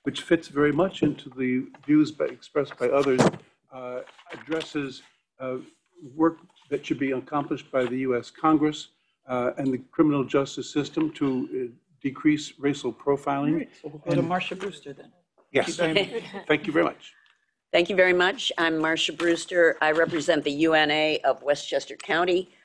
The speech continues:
Speaker 3: um, and the National Council of U N A. Uh, our group, the U N A Westchester and the Southern New York Division, held a consultative community process with twenty-seven local experts, um, on election integrity on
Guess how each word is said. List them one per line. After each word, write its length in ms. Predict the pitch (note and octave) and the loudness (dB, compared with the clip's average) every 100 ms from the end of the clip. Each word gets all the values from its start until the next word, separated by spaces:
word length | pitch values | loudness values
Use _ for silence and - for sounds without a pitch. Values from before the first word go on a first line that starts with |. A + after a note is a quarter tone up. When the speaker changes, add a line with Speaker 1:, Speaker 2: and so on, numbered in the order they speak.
| _ _ - | _ _ 0
Speaker 3:
um, 420 | D3 C#3+ C#3 C3+ - - | 4 6 6 4 -2 0
and 220 | C#3 C#3 | 0 2
the 80 | C#3 | 2
National 360 | C#3+ C#3+ B2 | 0 0 -4
Council 440 | A#2 C3+ C#3+ D#3 C3+ | -4 0 0 0 -2
of 100 | C3 | -2
U 140 | C#3+ | -2
N 120 | B2 | 0
A. 140 | A2+ - _ _ _ _ _ | 0 -4 _ _ _ _ _
Uh, 320 | D3 D3+ D3 C3+ - | 2 6 6 2 0
our 240 | D3 E3+ G3+ | 2 2 2
group, 720 | D#3 D3+ F3+ E3+ E3+ - _ - | -4 0 2 2 0 -6 _ -16
the 160 | - D3+ | -6 -2
U 180 | E3 | 0
N 100 | F#3 E3+ | 2 2
A 100 | D#3+ | 4
Westchester 880 | D3 D#3+ - F3 D#3+ - D3 C3+ - | 4 2 0 2 2 2 2 2 0
and 140 | C#3+ | -4
the 40 | |
Southern 300 | C#3+ D3+ D#3 | -2 -2 0
New 80 | D#3 | 0
York 300 | D#3 D3 D3 | 0 0 0
Division, 560 | D#3 C#3+ D#3 D#3+ D#3 E3 - _ | -2 -2 0 2 0 -2 -8 _
held 160 | D#3 D#3 | 2 2
a 40 | D3+ | 2
consultative 720 | E3 D#3 D#3+ D3+ D#3+ C#3 - | 2 0 -2 4 4 4 0
community 480 | - D3+ D#3+ D3+ C3 | -4 -2 0 -2 -4
process 680 | - D#3 E3 - F#3 F#3 | 0 2 2 2 0 0
with 160 | C#3+ - | -4 -4
twenty-seven 640 | - E3 E3 F3 E3 D3+ | -2 -2 0 0 0 2
local 320 | D3 C3+ B2+ - | 2 2 -2 2
experts, 640 | D#3 - - G3 G3 - - _ _ _ _ | 0 0 0 2 2 -2 -20 _ _ _ _
um, 540 | D3+ D#3 D#3 D3 C#3+ - | 2 6 6 4 2 -2
on 300 | D#3+ D3+ D#3 D3+ | 2 4 4 2
election 420 | C3+ C3+ - D3 | 2 2 0 -2
integrity 800 | C3+ C3+ D#3 C#3 B2+ G2+ F#2+ _ C#3 | -2 2 2 2 0 -2 -8 _ 0
on 220 | B2 | 0